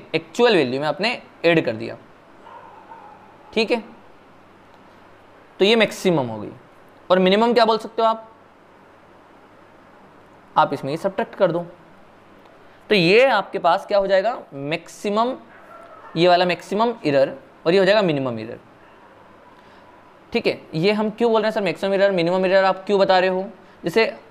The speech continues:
क्या होता है ना कि जैसे हम तुमसे मार्क्स पूछते हैं ना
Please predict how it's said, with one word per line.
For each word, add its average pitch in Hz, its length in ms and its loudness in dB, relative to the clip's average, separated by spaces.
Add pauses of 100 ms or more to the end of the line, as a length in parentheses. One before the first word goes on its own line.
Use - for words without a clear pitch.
(380)
क्या 214 180 2
होता 156 180 2
है 156 60 2
ना 190 200 -6 (320)
कि 202 60 -2
जैसे 185 200 -4
हम 196 160 -4
तुमसे 202 220 -2
मार्क्स 160 280 0
पूछते 185 360 -8
हैं 196 100 -6
ना 202 120 -12